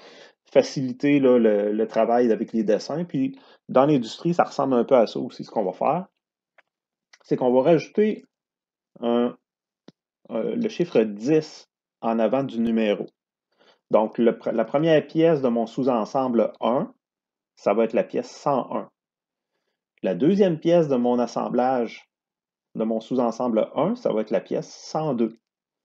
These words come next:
cent trois, cent quatre, cent cinq, et cetera. Ok, donc, on se rajoute un préfixe en avant de notre numéro et ça nous permet de faire une distinction entre les différents assemblages. Donc, de quoi ça a l'air sur notre projet ? Eh bien, si je m'en vais au détail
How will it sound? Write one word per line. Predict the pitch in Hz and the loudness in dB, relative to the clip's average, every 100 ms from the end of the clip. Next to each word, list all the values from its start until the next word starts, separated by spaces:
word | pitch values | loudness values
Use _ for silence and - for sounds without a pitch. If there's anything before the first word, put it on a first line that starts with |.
| _ _ _ | _ _ _
cent | - 147 147 | -6 -4 -2
trois, | - 127 120 131 - | -4 0 2 2 -2
cent | - 120 107 | -10 -8 -6
quatre, | 113 113 | -10 -10
cent | 107 98 | -10 -10
cinq, | 117 117 | -10 -12
et | |
cetera. | - 110 101 - - _ _ _ _ - | -10 -8 -8 -10 -16 _ _ _ _ -16
Ok, | 90 | -4
donc, | 131 123 104 | 0 0 -2
on | 110 | -6
se | - | 2
rajoute | 139 127 170 180 - _ _ _ _ | 4 6 4 0 -4 _ _ _ _
un | 110 104 | -4 -4
préfixe | - 131 127 175 175 - | 0 2 2 -2 -4 -4
en | 113 | -2
avant | 110 127 | 0 0
de | 135 | 0
notre | 113 123 | -2 0
numéro | 123 120 107 107 202 - _ _ - | 0 0 0 -2 -4 -10 _ _ -10
et | |
ça | 160 156 | -2 -2
nous | 120 | 2
permet | 117 120 | 2 2
de | 180 | -2
faire | 139 127 | -2 0
une | 113 | -4
distinction | - - 127 104 - 139 - | -6 -6 -4 -4 -6 -6 -6
entre | 127 135 139 | -8 -8 -4
les | 120 107 | -2 -2
différents | - 131 131 123 | 0 -2 0 -4
assemblages. | 107 110 98 98 - - _ _ - | -6 -8 -8 -8 -12 -20 _ _ -10
Donc, | 95 123 | -8 -6
de | |
quoi | 113 196 | 0 2
ça | 196 | 6
a | 143 | 6
l'air | 139 160 165 | 6 2 0
sur | 139 | -2
notre | 120 110 | -2 -2
projet ? | 104 107 104 180 320 _ _ _ _ _ | 0 0 2 0 -2 _ _ _ _ _
Eh | 95 | -6
bien, | 110 135 | -2 -4
si | - 196 | -4 -4
je | 165 | 0
m'en | 156 127 | 2 2
vais | 139 | 2
au | 165 | 0
détail | 113 107 139 139 131 110 | 0 2 4 4 4 0